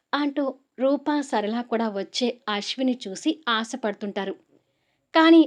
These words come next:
ఆనంది మాత్రం భయపడుతూ, "వామ్మో! నేనిక్కడ ఉన్నానని మాత్రం ఆ యముడికి చెప్పకండే,"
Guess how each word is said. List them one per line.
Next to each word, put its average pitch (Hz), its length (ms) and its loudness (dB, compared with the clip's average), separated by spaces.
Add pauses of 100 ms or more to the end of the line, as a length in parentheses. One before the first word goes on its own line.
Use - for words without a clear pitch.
(160)
ఆనంది 302 400 6
మాత్రం 240 360 -2
భయపడుతూ, 214 560 -2 (640)
"వామ్మో! 220 480 0 (480)
నేనిక్కడ 247 420 2
ఉన్నానని 269 420 2
మాత్రం 233 320 0 (360)
ఆ 269 100 6
యముడికి 254 460 2
చెప్పకండే," 254 580 0